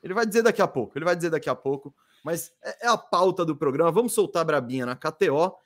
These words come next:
e aproveitando aqui, aproveitando, já vamos, já vamos de recado, porque a, a, a noite promete, a noite promete, e o primeiro recado é: este programa é oferecido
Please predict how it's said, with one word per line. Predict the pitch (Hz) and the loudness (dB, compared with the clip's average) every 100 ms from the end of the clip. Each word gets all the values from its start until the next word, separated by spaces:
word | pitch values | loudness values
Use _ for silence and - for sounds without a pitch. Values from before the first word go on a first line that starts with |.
| _ - | _ -8
e | |
aproveitando | 240 233 254 233 170 - 170 175 127 | 0 4 4 4 -4 -2 -2 0 -2
aqui, | 110 - 180 123 - - | -6 -6 -4 -4 -8 -20
aproveitando, | 139 190 170 135 151 | -10 -4 -4 -4 -4
já | 185 170 | -4 -4
vamos, | 185 220 | -4 -6
já | 151 165 | -4 -2
vamos | 170 233 | -2 -4
de | 220 | -4
recado, | 185 - 131 151 175 202 _ _ _ _ _ | -6 -2 0 0 0 -8 _ _ _ _ _
porque | 170 160 240 202 135 - | -10 -8 -4 -2 -4 -4
a, | 143 - | -6 -6
a, | - 160 127 | -6 -8 -4
a | 165 | 0
noite | 165 220 208 240 185 104 - _ _ _ _ | 2 2 0 -4 -2 -2 -8 _ _ _ _
promete, | 196 202 147 147 151 - 139 _ _ _ | 2 2 2 -2 -4 -10 -12 _ _ _
a | 131 | -6
noite | 143 156 | -4 -4
promete, | - 127 147 147 | -4 -2 -2 -4
e | |
o | |
primeiro | 208 214 165 208 | -6 -2 2 2
recado | 156 147 196 202 | 2 0 0 2
é: | 135 180 - _ _ _ _ - | 0 -2 -6 _ _ _ _ -6
este | 226 302 - 294 | -4 -4 -4 -8
programa | 254 277 165 156 220 | 0 4 4 4 0
é | 180 | 0
oferecido | 214 220 262 240 - 220 269 | 0 0 -4 -4 -4 -4 -4